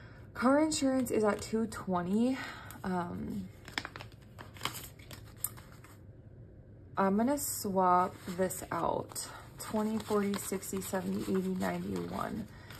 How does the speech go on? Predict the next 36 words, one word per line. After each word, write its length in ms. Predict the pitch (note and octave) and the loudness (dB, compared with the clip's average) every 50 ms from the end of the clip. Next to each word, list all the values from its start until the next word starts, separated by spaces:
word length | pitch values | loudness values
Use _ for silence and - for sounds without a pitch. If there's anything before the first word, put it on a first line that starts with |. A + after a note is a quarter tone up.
| - - | -16 -14
So 200 | - - - F#3 | -10 -4 -2 0
I'm 140 | - - F#3+ | 0 2 2
gonna 140 | G#3 A#3+ | 2 2
put 280 | A#3 - - A3+ A3 - | 0 -2 -4 -4 -4 0
this 220 | - G#3 G#3 - - - | 0 -2 -2 -2 -4 -2
other 300 | G3 F#3 F3+ F#3 F3+ F3+ | -2 0 0 2 0 0
hundred 560 | F3 - - - E3+ E3+ E3 F3 F#3+ G3+ G3+ | -2 -4 -6 -4 -4 -4 -2 -2 -2 0 0
in 140 | G#3 G#3 G#3 | 2 0 0
here. 340 | G#3 A3 A3+ A3 A#3 B3 B3 A#3+ - - - - - - - - - - - - - - - - - - - - - - - - - - - - - - - - - - | 2 2 2 4 4 2 2 -2 -6 -14 -16 -18 -20 -20 -20 -18 -20 -18 -18 -18 -20 -18 -18 -18 -18 -16 -16 -16 -16 -16 -16 -16 -16 -16 -16 -16 -16 -16 -16 -16 -16 -8
So 160 | - - G3+ | 0 2 4
we 140 | F#3 F#3+ F#3 | 6 6 4
are 100 | F#3 - | 4 4
at 220 | F#3 F#3 - - | 2 2 0 0
two 240 | - - - A3 A3 | -4 0 2 4 4
hundred 380 | G#3 G3+ G3+ G3 F#3 F#3 F#3 F3+ | 4 4 2 2 2 0 0 -2
and 180 | - F3 F3 | -2 -4 -4
twenty 320 | - - - F3+ F3 F3 F3 | -6 -6 -4 -2 -2 0 0
dollars. 840 | F3 E3+ E3+ F3+ F3+ F#3 A3+ C4 C#4+ D4 C#4 - - - - - - - - - - - - - - - - - - - - - - - - - - - - - - - - | -2 -2 0 0 2 4 4 4 4 4 2 -2 -6 -6 -8 -8 -12 -14 -16 -18 -18 -18 -18 -18 -18 -18 -18 -18 -18 -18 -18 -18 -18 -16 -18 -18 -18 -18 -18 -18 -12 -4 0
Let 180 | F#3 F3 - | 0 2 4
me 80 | A3+ A#3+ | 4 4
know 180 | C#4 D#4+ E4 | 4 4 4
what 400 | E4 D#4+ - - G3 F#3 F#3+ F#3+ | 4 4 2 2 4 4 2 4
you 100 | - A3 | 4 4
guys 260 | G#3+ G#3+ G#3 G#3+ G#3+ A3 | 4 6 6 6 4 2
are 60 | G#3+ | 2
doing 220 | G3 F#3+ F#3+ F#3+ | 2 2 0 0
for 140 | - - G3 | 0 -2 -2
Halloween. 800 | F#3 F3+ F#3 F3+ F3+ F3 F3 F3 E3+ E3+ E3+ F#3 G3 A#3 A#3+ A#3+ - - - - - - - - - - - | 2 4 4 4 4 2 0 0 -2 -2 0 2 2 2 2 0 -2 -14 -18 -18 -18 -18 -18 -18 -12 -2 0
Um, 320 | G3 F#3+ F3+ F3+ F3 F3 F#3 | 2 4 4 4 4 2 0
what 240 | - G3 F#3+ G3 | 0 2 4 6
are 80 | G3+ G#3 | 6 6
you 100 | G3+ F#3+ | 6 6
guys 280 | F#3 F3+ F3 F3 F3 - | 4 4 2 2 0 0
dressing 420 | - F3+ F3 - - G3 G3 - | 0 0 0 0 -4 -4 -2 0
up 220 | - B3 C4+ C4+ | 0 0 2 2
as? 420 | C4 B3 B3+ B3 B3 B3+ B3 A#3+ | 4 6 6 6 6 4 2 0